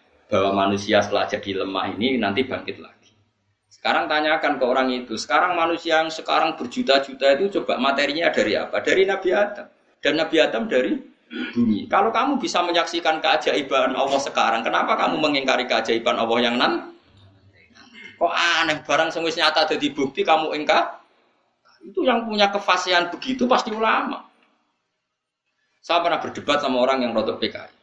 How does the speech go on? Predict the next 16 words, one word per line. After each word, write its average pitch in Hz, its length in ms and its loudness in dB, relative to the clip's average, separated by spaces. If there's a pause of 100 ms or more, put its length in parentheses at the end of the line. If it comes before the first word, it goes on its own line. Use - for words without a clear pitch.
(360)
Ditantang 123 720 0
begini, - 240 -10
"Pak 127 160 2
Baha, 95 300 -2 (100)
saya 160 160 4
tidak 131 160 2
bisa 127 240 2
percaya 107 480 -2 (480)
ada 139 240 0
Tuhan. 98 320 -4
Sebelum 147 320 -4
Anda 180 240 0
bisa 156 160 -2
menjelaskan 135 360 0 (120)
asal-asal 147 480 0
Tuhan, 156 240 -2